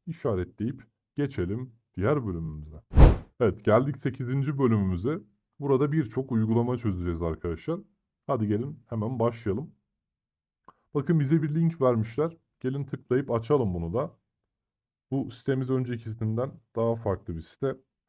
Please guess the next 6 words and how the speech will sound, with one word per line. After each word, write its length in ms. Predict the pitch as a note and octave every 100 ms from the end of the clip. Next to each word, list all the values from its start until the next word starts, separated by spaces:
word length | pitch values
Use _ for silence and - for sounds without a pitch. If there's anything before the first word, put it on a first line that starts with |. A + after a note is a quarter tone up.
| _ -
Eğer 240 | G#2+ C3
siz 260 | C#3+ D#3+ -
herhangi 480 | C3+ B2 C#3+ D#3 D3
bir 160 | D3+
link 200 | D3+ D3+
görmüyorsanız 840 | - D3 E3 C3+ F#2+ - B2+ E3